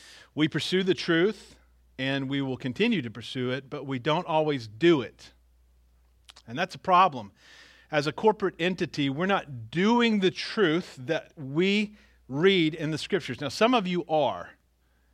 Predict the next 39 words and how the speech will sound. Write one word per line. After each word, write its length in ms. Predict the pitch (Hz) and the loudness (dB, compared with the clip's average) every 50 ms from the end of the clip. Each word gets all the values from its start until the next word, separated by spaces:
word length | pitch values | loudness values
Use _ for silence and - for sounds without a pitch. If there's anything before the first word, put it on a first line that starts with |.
| _ _ - | _ _ -6
and, 160 | 139 139 151 | -6 -6 -4
and, 220 | - 147 139 143 135 - - | -4 -6 -6 -6 -8 -12 -8
but 160 | 135 147 151 156 160 - - | -8 -8 -6 -8 -10 -8 -8
I 80 | - | -6
think 160 | - 160 156 | -6 -4 -4
many 220 | 143 151 170 180 175 | -2 -2 0 0 0
of 60 | 156 | -2
us 100 | 151 139 | -2 -4
are 140 | - 156 131 | -4 -4 -4
not. 420 | 135 135 139 135 127 117 110 107 - | -2 0 2 2 2 0 -2 -6 -6
And 140 | 139 127 131 | -8 -8 -8
when 100 | 143 143 | -8 -8
it 60 | 143 | -8
comes 240 | - - 196 202 180 | -6 -4 -4 -4 -4
to 80 | 208 | -6
this 180 | 185 175 - - | -6 -8 -8 -6
reality, 460 | 165 151 147 151 156 156 151 139 131 | -4 0 2 4 4 2 2 -2 -4
the 80 | 123 123 | -8 -6
Bible 380 | 123 131 135 139 139 139 135 | -6 -4 -2 -2 -4 -4 -8
tells 360 | - - - 143 131 135 123 120 | -10 -10 -8 -6 -6 -6 -6 -8
us 140 | 117 104 | -10 -10
some 220 | - - 110 95 87 | -10 -12 -14 -16 -16
things. 440 | - - 95 87 - - - - - _ _ _ _ - - - - - _ _ - | -18 -20 -20 -20 -20 -20 -20 -20 -20 _ _ _ _ -20 -20 -20 -20 -20 _ _ -4
In 160 | 147 143 139 | -4 -2 -2
John 340 | 120 156 165 170 185 185 180 - | 2 2 4 4 4 2 0 -2
eight 380 | 151 156 160 151 131 - - - _ _ | -2 -2 -2 -2 -4 -6 -12 -20 _ _
thirty-one 460 | 156 156 147 147 143 143 147 143 143 | -2 0 0 0 -2 -2 -2 -2 -4
and 100 | 135 123 | -4 -4
thirty-two, 640 | 147 143 135 135 117 - - 170 151 143 131 123 113 - _ - - - - - - _ _ - | -4 -6 -6 -8 -10 -6 -2 -2 0 0 0 -2 -4 -8 _ -20 -20 -20 -20 -20 -20 _ _ -8
uh, 200 | 147 139 135 131 | -4 -4 -4 -4
Jesus 480 | 127 110 113 151 170 180 165 196 156 - | -4 -6 -4 -2 -2 -2 -2 -4 -4 -6
said 320 | - - 180 165 170 165 | -2 2 2 2 2 2
to 80 | - 175 | -2 -4
the 100 | 151 143 | -6 -6
Jews 380 | 123 - 151 151 151 147 139 - | -4 -2 0 0 0 0 -2 -4
who 140 | - 160 | -6 -4
have 200 | 139 139 139 120 | -2 -2 -4 -4
believed 640 | 117 131 131 131 131 131 139 156 185 220 233 - - | -4 -4 -4 -2 -2 0 2 2 2 2 0 -2 -6
him, 400 | - 127 120 110 110 113 123 131 | -8 -8 -6 -6 -6 -8 -10 -12